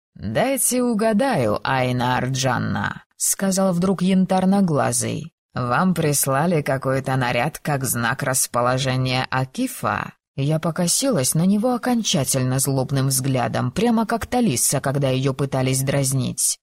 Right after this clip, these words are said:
«Угадал!» — в восхищении от самого себя заявил этот эгенборгский поганец. «Жаль, мне уже пора уходить». «А приходил-то зачем?»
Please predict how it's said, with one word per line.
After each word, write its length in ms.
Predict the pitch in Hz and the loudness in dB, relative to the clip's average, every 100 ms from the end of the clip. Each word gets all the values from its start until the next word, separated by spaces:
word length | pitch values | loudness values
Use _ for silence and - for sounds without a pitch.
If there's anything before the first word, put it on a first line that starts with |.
| _ - | _ -6
«Угадал!» — 1120 | 120 131 190 285 233 147 113 92 - - - _ | -2 0 0 0 2 2 0 0 -4 -8 -12 _
в 140 | 147 160 | -2 0
восхищении 760 | 175 - 190 - 180 170 170 | 0 0 0 0 2 2 2
от 120 | 160 | 0
самого 400 | - 170 170 170 | 0 2 2 2
себя 360 | 165 190 190 269 | 2 2 2 2
заявил 440 | 147 160 165 262 | 2 0 0 0
этот 260 | 214 202 185 | 0 0 0
эгенборгский 760 | 180 175 175 214 208 - 214 208 | 2 2 2 2 0 -2 -2 -2
поганец. 840 | 214 196 151 113 110 - - - _ _ - | 0 2 0 -2 -6 -4 -2 -2 _ _ -8
«Жаль, 680 | 135 196 233 123 104 - - | -6 -4 -2 -2 -4 -8 -10
мне 380 | - 208 254 254 | -4 -2 0 2
уже 340 | 226 196 196 175 | 2 2 0 2
пора 320 | 180 180 175 | 2 2 2
уходить». 1000 | 165 - 165 151 123 87 - - - - _ _ | 2 0 0 0 0 -2 -2 -2 -2 -4 _ _
«А 120 | 151 | -4
приходил-то 760 | 147 170 - 165 180 294 - 135 | 0 -2 0 0 0 0 0 0
зачем?» 600 | 135 127 - 113 98 | 0 0 -2 -2 -4